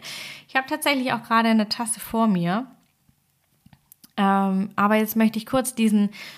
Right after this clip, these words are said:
biophysiologischen, äh, Abriss hier quasi mit dir fertig machen. Und zwar, ähm, also, im Gehirn wirkt Koffein durch die Verdrängung von Adenosin aktivierend.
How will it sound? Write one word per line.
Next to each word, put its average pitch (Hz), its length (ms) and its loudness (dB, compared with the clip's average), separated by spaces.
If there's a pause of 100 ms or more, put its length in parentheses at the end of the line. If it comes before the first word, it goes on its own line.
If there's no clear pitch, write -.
(160)
biophysiologischen, 196 1160 0 (340)
äh, 180 240 -2 (140)
Abriss 180 420 -8
hier 175 260 -10
quasi 170 340 -6
mit 170 180 -6
dir - 80 -10
fertig - 400 -10
machen. 156 220 -10
Und 233 260 0
zwar, 160 360 -2 (960)
ähm, 196 560 2
also, 180 380 0 (100)
im 277 140 2
Gehirn 254 480 6 (100)
wirkt 226 560 2
Koffein 202 680 2 (100)
durch 254 300 0
die 220 100 -2
Verdrängung 185 520 0
von 175 220 -4
Adenosin 226 680 2
aktivierend. - 680 -4